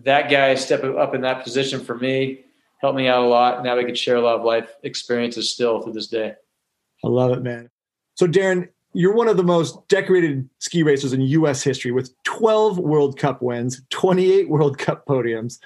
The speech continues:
Speaker 2: three World Cup championship wins, seven U S national titles. In two thousand eight, you were even the Winter X Game gold medalist for skier cross.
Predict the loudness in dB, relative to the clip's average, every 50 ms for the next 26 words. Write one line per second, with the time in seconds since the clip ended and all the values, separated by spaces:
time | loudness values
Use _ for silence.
0 | -20 -20 -20 _ _ _ -2 0 2 2 2 2 2 4 4 4 4 4 2 0
1 | 0 -2 -2 -2 -4 -2 -2 -2 -2 -2 -2 -4 -4 -6 -6 -6 -6 -4 -4 -4
2 | -6 -6 -6 -6 -2 0 0 2 2 2 2 2 2 2 0 2 2 2 4 4
3 | 2 2 0 -2 -6 -8 -6 -4 -2 0 0 0 -2 -2 -2 -2 0 0 0 -2
4 | -2 -2 -2 -2 -2 -4 -6 -10 -12 -12 -14 -18 -20 _ _ _ _ -20 -16 -8
5 | -6 -2 0 2 2 2 2 2 2 4 4 4 4 2 2 2 2 2 2 2
6 | 2 2 0 0 -2 -6 _ -14 -10 -4 0 2 2 2 2 2 0 0 0 0
7 | -2 -2 -2 -2 -2 -2 -2 0 0 2 0 -2 -2 -2 0 0 2 2 0 0
8 | 0 0 0 0 2 2 2 0 0 -2 -6 -10 -10 -6 -4 -4 -4 -4 -4 -2
9 | -2 0 0 0 -2 -4 -6 -8 -8 -8 -10 -10 -12 -14